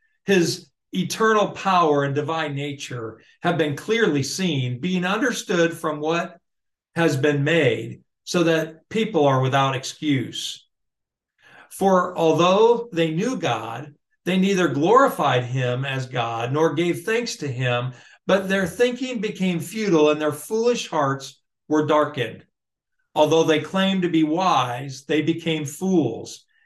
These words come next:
and exchanged the glory of the immortal God for images made to look like mortal human beings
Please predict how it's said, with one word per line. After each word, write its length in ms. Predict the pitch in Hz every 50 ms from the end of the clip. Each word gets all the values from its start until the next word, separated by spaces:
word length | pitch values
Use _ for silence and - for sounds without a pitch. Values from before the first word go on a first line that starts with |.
| _ -
and 120 | 156 165
exchanged 600 | 170 165 170 - - 190 180 185 208 220 214 180 185
the 100 | 220 -
glory 440 | 156 151 156 160 170 170 170 170 160
of 160 | 147 131 127
the 180 | 139 147 -
immortal 800 | - 196 196 196 190 185 180 160 147 127 123 120 123 131 131 - _ _ _ _
God 480 | 165 165 175 170 151 131 117 120 123 127
for 280 | - - 165 170 165
images 600 | 240 233 240 226 190 147 135 139 139 135 135 131
made 420 | 156 160 165 185 196 202 175 - -
to 120 | - 165
look 340 | 147 160 202 277 269 - -
like 240 | 165 143 135 127 139
mortal 380 | 139 131 131 131 127 127 117
human 320 | 127 135 135 131 123 113 110
beings 580 | 117 113 113 110 110 110 131 147 143 - -